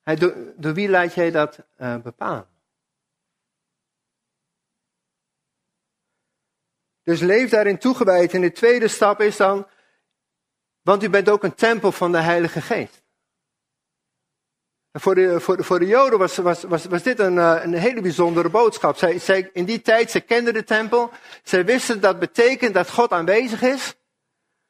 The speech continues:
En dan zegt Paulus, weet je, jouw leven is een tempel van de Heilige Geest. Sinds dat je de Heer Jezus hebt aangenomen,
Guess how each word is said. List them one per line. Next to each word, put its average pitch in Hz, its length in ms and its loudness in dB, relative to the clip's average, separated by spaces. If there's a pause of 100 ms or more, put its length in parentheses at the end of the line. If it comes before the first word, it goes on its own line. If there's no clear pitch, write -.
(460)
En 165 100 -2
dan 214 120 2
zegt 208 240 -2
Paulus, 240 360 4
weet 214 160 0
je, 202 100 -6
jouw 208 220 4
leven 233 440 0
is 175 100 -4
een 170 140 -6
tempel 240 300 -4
van 202 180 -4
de 190 100 0
Heilige 185 420 -2
Geest. 208 380 -4
Sinds 196 200 -10
dat 190 160 -4
je 202 60 -14
de 165 80 -8
Heer 202 280 0
Jezus 214 320 0
hebt 294 200 -6
aangenomen, 214 680 0